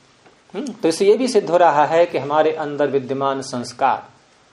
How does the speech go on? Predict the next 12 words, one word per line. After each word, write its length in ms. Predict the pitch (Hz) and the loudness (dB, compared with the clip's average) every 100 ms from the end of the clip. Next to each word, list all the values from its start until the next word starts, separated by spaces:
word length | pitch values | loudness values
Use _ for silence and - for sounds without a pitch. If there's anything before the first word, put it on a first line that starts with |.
| _ _ _ _ _ _ | _ _ _ _ _ _
वो 160 | 135 - | -4 -2
अक्लिष्ट 440 | 143 - 185 240 180 | -4 -4 -2 -2 -2
वृत्तियों 420 | 156 156 151 135 | -4 -6 -6 -2
के 140 | 139 | -2
भी 160 | 123 135 | -2 -4
हैं 440 | 135 139 - - - - | -6 -8 -10 -20 -12 -4
और 220 | 127 - - | -4 -4 -2
क्लिष्ट 280 | 202 - | -2 -2
वृत्तियों 380 | 143 127 135 123 | -6 -6 -8 -8
के 140 | 110 113 | -8 -12
भी 140 | 120 | -12
हैं, 200 | 107 104 | -16 -18